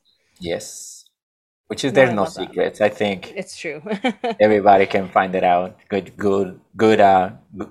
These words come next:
Speaker 1: Doctor Google.
Speaker 2: It's true. That, and I feel like, especially in, in this career, focusing in, um, there's so many of us, and none of us are really reinventing the wheel. We're all
Speaker 1: Mm-hmm.
Speaker 2: just kind of learning different, different aspects of it. So if,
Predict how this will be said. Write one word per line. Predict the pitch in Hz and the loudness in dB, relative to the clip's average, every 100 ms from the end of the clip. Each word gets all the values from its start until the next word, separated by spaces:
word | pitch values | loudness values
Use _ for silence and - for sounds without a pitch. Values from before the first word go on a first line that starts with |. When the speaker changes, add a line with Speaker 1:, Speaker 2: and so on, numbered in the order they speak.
| - | -2
Speaker 1:
Doctor | 98 95 104 | 0 0 -2
Google. | 90 92 95 95 _ _ _ _ _ _ - | -4 -6 -6 -10 _ _ _ _ _ _ -20
Speaker 2:
It's | 180 | -20
true. | - 180 156 147 _ _ | -16 -16 -16 _ _ _
That, | 233 254 | -4 -4
and | 208 | -6
I | 202 | -6
feel | 196 | -6
like, | 180 175 170 - _ _ - | -4 -4 -8 -20 _ _ -16
especially | 190 - 202 - 185 175 175 - _ _ | -12 -6 -6 -6 -10 -10 -10 -14 _ _
in, | 190 180 180 | -10 -10 -12
in | - 190 | -10 -8
this | 180 180 | -8 -10
career, | - 190 180 175 175 - - 202 _ _ _ | -14 -12 -8 -8 -8 -12 -18 _ _ _ _
focusing | 185 180 180 180 175 | -10 -10 -10 -10 -8
in, | 170 160 170 180 _ _ _ _ _ _ _ _ _ - | -8 -10 -12 -18 _ _ _ _ _ _ _ _ _ -6
um, | 185 180 170 170 175 - | -4 -4 -6 -10 -14 -10
there's | 196 208 - | -6 -6 -6
so | 220 | -6
many | 208 208 | -6 -6
of | 185 | -6
us, | 131 156 - | -8 -10 -10
and | 190 185 185 175 - _ | -8 -8 -8 -12 -18 _
none | 190 185 190 202 214 | -18 -12 -6 -4 -4
of | 214 | -2
us | 208 202 | -2 -4
are | 185 | -6
really | 185 185 180 | -4 -4 -6
reinventing | 160 175 175 170 170 165 185 175 | -6 -6 -6 -6 -8 -8 -12 -12
the | 160 | -10
wheel. | 156 165 247 269 _ _ _ _ | -10 -10 -10 -12 _ _ _ _
We're | - 180 | -4 -2
all | 175 | -2
Speaker 1:
Mm-hmm. | 185 | -6
Speaker 2:
just | 185 | -12
kind | 190 180 | -12 -10
of | |
learning | 165 170 170 160 | -8 -6 -8 -10
different, | 165 - 165 170 | -12 -12 -14 -10
different | 175 175 - | -12 -10 -10
aspects | 165 - 170 180 - | -12 -10 -12 -12 -14
of | - | -14
it. | - - | -16 -16
So | - | -12
if, | 180 180 175 | -8 -8 -10